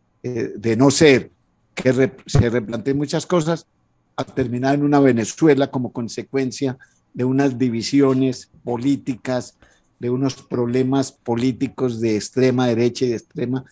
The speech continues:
izquierda. Y Medellín, usted lo acaba de decir,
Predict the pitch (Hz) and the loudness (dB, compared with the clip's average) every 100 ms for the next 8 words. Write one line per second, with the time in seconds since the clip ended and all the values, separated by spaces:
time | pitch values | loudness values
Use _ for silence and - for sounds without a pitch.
0 | _ _ - - 180 196 175 170 - _ | _ _ -12 0 4 4 4 -4 -6 _
1 | - _ _ _ _ _ _ - 143 143 | -20 _ _ _ _ _ _ 2 6 8
2 | 135 - _ _ _ _ _ - 156 151 | 6 2 _ _ _ _ _ 2 6 6
3 | 147 127 160 170 175 165 165 175 170 147 | 6 6 4 4 2 2 2 4 6 4
4 | 127 165 143 | 2 0 -4